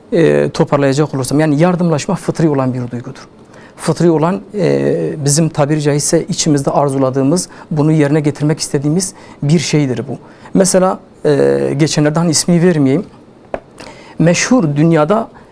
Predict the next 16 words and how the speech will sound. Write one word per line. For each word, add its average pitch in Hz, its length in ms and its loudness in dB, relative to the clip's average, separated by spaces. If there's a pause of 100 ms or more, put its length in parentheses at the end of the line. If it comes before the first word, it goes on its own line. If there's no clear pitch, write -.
zengin 165 440 2
bir 180 200 2
aile 147 240 2
karı 160 240 0
koca 151 280 0
boşandılar. 117 580 -2 (1000)
Yani 147 240 4
mal 175 240 2
varlıkları 143 560 2
milyar 156 520 2
dolarları 135 460 2
bulan 135 220 0
bir 131 120 0
aile. 113 360 -2 (840)
Koca 185 400 2 (400)
hanımına 143 540 2